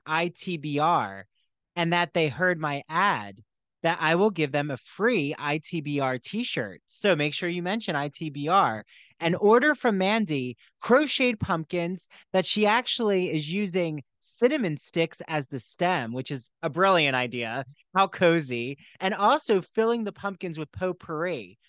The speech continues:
I already wanna wrap myself in a blanket. She has Halloween keychains, other Halloween crochet designs.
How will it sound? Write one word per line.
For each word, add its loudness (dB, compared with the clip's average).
I 2
already 4
wanna 0
wrap -2
myself -4
in -4
a -6
blanket. -8
She 0
has 4
Halloween 0
keychains, -4
other 4
Halloween 2
crochet -4
designs. -2